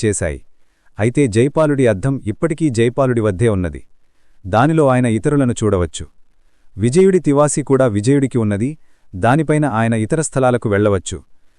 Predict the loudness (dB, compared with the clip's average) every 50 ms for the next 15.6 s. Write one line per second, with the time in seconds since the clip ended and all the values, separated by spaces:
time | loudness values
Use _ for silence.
0 | _ _ _ _ -2 0 2 2 2 2 2 2 4 4 4 4 4 2 2 2
1 | 0 0 0 0 0 0 0 0 -2 -2 0 0 0 0 0 0 0 0 0 0
2 | -2 -4 -6 -8 -16 -20 -20 _ _ -20 -16 -6 -2 0 2 2 2 2 2 2
3 | 2 2 2 0 0 0 0 0 0 0 0 0 0 0 0 0 -2 -2 -2 -4
4 | -4 -4 0 0 2 2 2 0 -4 -8 -14 -20 -20 -20 -20 -20 -20 -20 -20 -20
5 | -10 -2 0 2 2 2 2 0 0 0 0 0 0 -2 -2 -2 -2 -2 -2 -2
6 | -4 0 2 2 2 2 2 2 2 2 2 2 0 0 0 0 0 0 0 0
7 | 0 -2 -4 -8 -14 -20 -20 _ _ _ -14 -6 -2 0 0 2 2 0 0 0
8 | 2 2 4 4 2 0 0 -2 -2 -4 -2 -2 -2 -2 -2 -2 -2 0 0 0
9 | 0 2 2 2 2 0 0 -2 -2 -2 -2 -4 -6 -10 _ -20 _ -20 -12 _
10 | -2 -2 0 0 -2 -4 -6 -10 -14 _ -20 -20 _ _ -20 _ _ -20 -16 _
11 | -4 -2 -2 0 0 0 0 0 -2 -6 -12 -20 -20 -20 -20 -12 -6 -2 0 0
12 | 0 0 0 0 0 0 0 0 0 0 0 -2 -2 0 0 0 0 -2 -4 -6
13 | -4 -2 0 2 2 2 0 0 -2 -2 -4 -4 -2 -2 -2 -2 0 0 -2 -2
14 | -2 -2 -2 -2 -2 -2 -2 -2 0 0 0 0 0 2 0 0 0 0 -2 0
15 | 0 0 -2 -2 -2 -2 -2 -2 -4 -6 -8